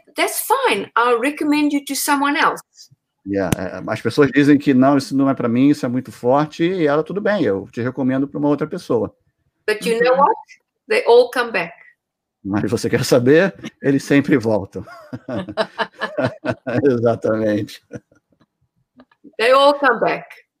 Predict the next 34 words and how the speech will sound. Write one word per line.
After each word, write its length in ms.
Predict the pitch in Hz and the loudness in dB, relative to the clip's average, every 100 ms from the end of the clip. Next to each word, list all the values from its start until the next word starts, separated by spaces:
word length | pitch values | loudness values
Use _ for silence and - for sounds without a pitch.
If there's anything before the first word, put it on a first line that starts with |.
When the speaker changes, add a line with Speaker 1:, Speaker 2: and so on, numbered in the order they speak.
| _ - | _ -10
Speaker 2:
Então, 320 | 95 113 113 | -8 0 0
sempre, 440 | - 139 277 127 135 | 2 4 4 4 4
exata, 480 | 123 117 156 - | 2 2 2 2
I, 680 | 147 131 131 139 127 135 120 | 0 0 2 2 0 -2 0
I, 40 | 131 | -2
I 20 | |
see 220 | 131 185 | -2 -2
this 300 | 160 120 - - | 0 -2 -4 -8
all 180 | 135 156 | -2 2
the 80 | 139 | 2
time. 380 | - 92 90 - _ _ - | 0 -6 -6 -16 _ _ -2
Speaker 1:
Yeah, 320 | 190 147 - _ | -2 -2 -6 _
you 160 | 269 320 | 0 0
see 220 | - 285 | 0 -2
it 120 | 247 | 0
Speaker 2:
They 80 | 247 | -4
Speaker 1:
yourself, 340 | - - 165 - - | -6 -6 -6 -8 -16
yes. 260 | 185 175 175 | -8 -6 -6
Speaker 2:
Yeah, 380 | 107 107 107 95 | -4 0 2 0
they 220 | 101 123 | -2 0
all 160 | 139 143 | 2 0
come 180 | 117 98 | -2 -6
back, 400 | 92 - _ _ | -6 -8 _ _
Speaker 1:
They 280 | - 90 262 | -8 -2 -2
Speaker 2:
yes. 140 | 302 | -2
Speaker 1:
come 180 | 285 277 | -6 -2
back. 220 | 240 185 - _ _ | -2 -2 -6 _ _
They 140 | 226 | -2
soon 360 | 240 - 330 294 | 0 -2 0 0
realize 480 | 269 269 254 240 233 | 0 2 2 0 0
they're 140 | 208 | 0
wasting 420 | 208 220 - 226 | 2 0 -2 -6
their 140 | 196 180 | -4 -4
money. 340 | 165 151 160 | -4 -6 -10